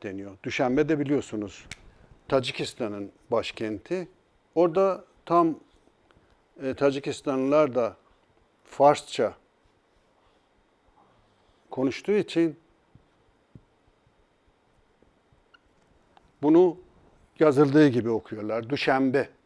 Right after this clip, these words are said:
diye okuyorlar. Düşembe pazartesiydi.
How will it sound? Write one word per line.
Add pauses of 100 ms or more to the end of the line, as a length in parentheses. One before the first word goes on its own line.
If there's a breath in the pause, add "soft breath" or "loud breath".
(640)
diye
okuyorlar.
Düşembe
pazartesiydi.